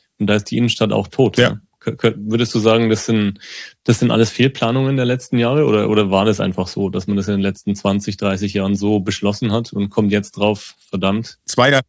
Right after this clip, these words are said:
Speaker 1: die Innenstädte sind ja irgendwie leer?
Speaker 2: Zweierlei. Die, die, die, die, sozusagen das Erfolgsfundament des, äh, des Discount-Handels, das kommt ja nun aus Deutschland, da sind die erfolgreichsten Discounter der Welt eigentlich geboren. Die sind natürlich,
Speaker 1: Mhm.
Speaker 2: äh,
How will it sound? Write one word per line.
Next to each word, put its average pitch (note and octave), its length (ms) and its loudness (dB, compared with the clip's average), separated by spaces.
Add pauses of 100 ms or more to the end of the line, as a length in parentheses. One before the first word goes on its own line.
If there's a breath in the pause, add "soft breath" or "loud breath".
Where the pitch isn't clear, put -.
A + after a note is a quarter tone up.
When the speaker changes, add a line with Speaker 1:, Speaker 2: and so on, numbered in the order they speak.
Speaker 1:
die A2+ 80 -6
Innenstädte G#2+ 400 -2
sind A2 120 0
ja G#2+ 80 2
irgendwie G#2+ 180 0
leer? G#2 260 0
Speaker 2:
Zweierlei. A#2 580 4
Die, G2 380 -2
die, - 260 -4
die, - 240 -2
die, - 200 -6
sozusagen G#2+ 480 0
das G#2+ 140 0
Erfolgsfundament C3 1200 2
des, - 400 -2
äh, G#2+ 240 -8
des - 240 -16
Discount-Handels, C3 880 2
das A2 180 -8
kommt C3 240 2
ja C3 60 2
nun B2+ 160 4
aus A#2 180 0
Deutschland, B2 480 2
da A#2 80 0
sind A#2+ 220 -4
die A#2+ 120 2
erfolgreichsten A#2 920 0 (440)
Discounter C3 600 4
der A2+ 180 4
Welt B2 240 4
eigentlich A2 540 0
geboren. A2 640 2 (440 soft breath)
Die A2+ 60 4
sind - 220 -2
natürlich, B2 680 4
Speaker 1:
Mhm. E2 60 0
Speaker 2:
äh, B2 160 -2